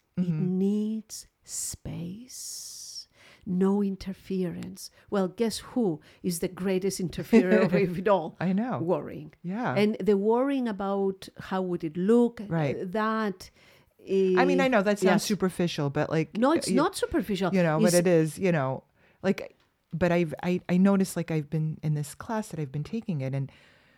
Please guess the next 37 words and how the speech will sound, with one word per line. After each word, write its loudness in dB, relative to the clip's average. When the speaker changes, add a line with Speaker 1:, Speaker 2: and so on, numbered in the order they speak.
Speaker 2:
and -2
I've -2
noticed 2
how -8
it -10
had -10
an -4
influence -6
on -4
my -2
work. -4
And -8
when -4
I -4
worked -6
and -8
I, -12
I, -4
I -6
addressed -4
it, -6
it -6
just -2
came 4
up 2
organically. 2
Like, -4
I'm -4
Speaker 1:
Yeah. -6
Speaker 2:
like, -8
"Okay, -8
I'm -6
not -6
gonna -10
worry -6
about -14
that." -18